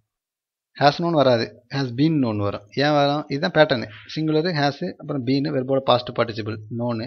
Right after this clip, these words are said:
அந்த known வந்துருச்சு. கரெக்ட். Our team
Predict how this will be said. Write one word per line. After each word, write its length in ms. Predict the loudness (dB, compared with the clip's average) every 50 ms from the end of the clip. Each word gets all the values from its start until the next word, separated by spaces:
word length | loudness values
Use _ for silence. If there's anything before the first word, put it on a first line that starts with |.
| -10 -8 -8
அந்த 120 | -6 -4 -4
known 160 | -4 -4 -6 -4
வந்துருச்சு. 300 | -4 -6 -6 -8 -10 -18 -20 _ _ _ _ _ _ _ _ _ _ _ _ _ -6 -2
கரெக்ட். 320 | -2 -2 -2 -4 -8 -12 -12 -14 _ _ _ _ _ _ -20 -20 -20 -20 -20 -20 _ _ _ _ _ -2 2 4
Our 140 | 4 4 4 2 2
team 160 | 2 2 4